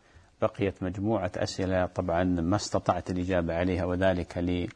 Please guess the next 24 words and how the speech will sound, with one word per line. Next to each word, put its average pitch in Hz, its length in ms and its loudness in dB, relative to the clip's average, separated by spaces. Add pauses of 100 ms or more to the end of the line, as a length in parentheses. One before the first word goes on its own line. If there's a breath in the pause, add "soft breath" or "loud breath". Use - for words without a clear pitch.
(520 loud breath)
آه، 87 200 0
ذهاب 90 380 2
الوقت 92 360 -2
بالنسبة 87 420 -2
للبرنامج، 98 960 2
آه، 85 460 2
ويعذروني 90 1000 4
الإخوة 90 320 0
والأخوات، 92 680 2
آه، 82 180 0
اللي، 87 440 0 (500 loud breath)
آه، 87 200 4
اتصلوا 90 560 2
في 92 120 -4
يوم 90 320 2
العرفة، 85 880 2
وأنا 101 320 4
وعدتهم 101 440 4
إن 87 60 -2
شاء 92 220 -6
الله 101 140 4
بأني 87 420 0
أجيب 98 260 2
على 95 280 4